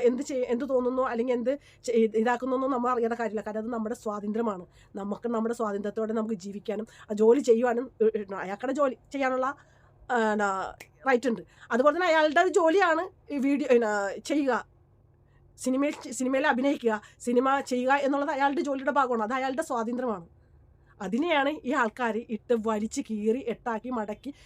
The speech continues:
ഏ, പേടിച്ച് അരണ്ട് ഇരിക്കുന്നത്. ആൾക്കാർ പേടിച്ചിട്ടാണ് ഈ കാണിക്കുന്നത്. അതല്ലേ മനസ്സിലാകുന്നത്. അപ്പോൾ അയാളുടെ, അയാൾ എത്രത്തോളം തളരും എന്നൊന്നും നമുക്ക്, പക്ഷേ, ഏ, പ-,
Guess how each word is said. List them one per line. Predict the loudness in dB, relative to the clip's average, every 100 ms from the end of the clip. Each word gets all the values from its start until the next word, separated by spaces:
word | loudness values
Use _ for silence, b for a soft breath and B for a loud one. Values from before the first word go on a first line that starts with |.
| B
ഏ, | -2 -2 0
പേടിച്ച് | 0 0 0 0
അരണ്ട് | 0 -2 -2 -6
ഇരിക്കുന്നത്. | -4 -6 -8 -18 -20 -16
ആൾക്കാർ | -12 -12 -10
പേടിച്ചിട്ടാണ് | -10 -8 -8 -8
ഈ | -6
കാണിക്കുന്നത്. | -6 -6 -10 -18 -20 _ _ _ _ _ _ _ -18
അതല്ലേ | -8 -6
മനസ്സിലാകുന്നത്. | -6 -6 -10 -10 -16 -20 _ _ _ _ b b b -2
അപ്പോൾ | 0 0 -2
അയാളുടെ, | -2 0 -2 -4 -4
അയാൾ | -2 -2
എത്രത്തോളം | -2 0 2 2
തളരും | 0 -2 -4 0
എന്നൊന്നും | 0 0 -2 -2
നമുക്ക്, | -4 -2 -2 -4
പക്ഷേ, | -4 -6 -2
ഏ, | -2
പ-, | -2